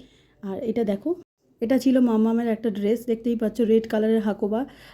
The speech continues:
আর আরেকটা ছিল, আহ, নিচে দেখো ইয়েলো কালারের একটা সেলফ কাজ করা একটা, আহ, সিল্কের পিস। তো এটা দিয়ে দিদি একটা ড্রেস বানাবে ওর জন্য, বলতে পারো স্কার্ট টাইপের,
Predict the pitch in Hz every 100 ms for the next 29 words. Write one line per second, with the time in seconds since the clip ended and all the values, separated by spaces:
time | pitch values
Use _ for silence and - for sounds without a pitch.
0 | - - 202 196 190 185 - 220 233 233
1 | 233 247 262 339 - _ - 214 214 208
2 | 202 - 220 226 240 233 269 220 233 233
3 | 233 226 226 226 214 208 226 220 220 220
4 | 226 208 - 214 208 208 214 214 214 214
5 | 214 - - - 226 214 214 220 220 226
6 | 220 220 214 233 - 196 214 240 220 226
7 | 254 208 208 226 226 240 214 196 220 220
8 | 214 208 202 202 196 190 190 214 220 202
9 | 214 214 214 - 196 - 185 180 233